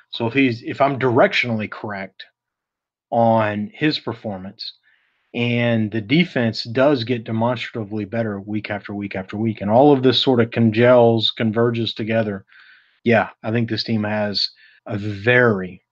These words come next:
realistic shot of winning the national title.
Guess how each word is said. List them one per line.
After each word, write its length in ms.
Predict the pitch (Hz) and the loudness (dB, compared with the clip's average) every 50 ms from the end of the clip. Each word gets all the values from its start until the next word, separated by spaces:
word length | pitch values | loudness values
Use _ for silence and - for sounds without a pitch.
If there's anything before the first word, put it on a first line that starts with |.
| _ _ _ | _ _ _
realistic 720 | - 104 107 113 113 107 101 101 104 101 - - 104 - - | -4 0 2 2 2 2 2 0 -2 -2 -4 -6 -8 -8 -8
shot 400 | - - 104 98 98 95 - _ _ _ _ _ _ _ _ _ | -6 -6 -4 -6 -6 -8 -10 _ _ _ _ _ _ _ _ _
of 100 | 107 101 | -6 -4
winning 280 | 98 107 104 104 98 98 | -2 -2 -2 -2 -2 -2
the 80 | 95 95 | -4 -4
national 340 | 95 95 92 - 107 98 | -4 -4 -4 -6 -6 -8
title. 360 | 98 - - 98 95 92 - | -10 -12 -12 -12 -12 -14 -16